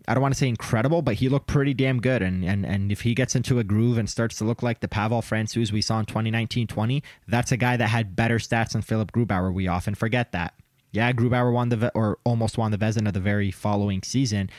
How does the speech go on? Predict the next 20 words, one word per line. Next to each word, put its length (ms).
and 100
had 160
an 80
incredible 560
year. 320
But 180
Pavel 300
Francouz, 560
when 160
both 220
of 80
them 100
were 120
playing 420
on 100
the 80
same 300
team, 360
both 280
healthy, 480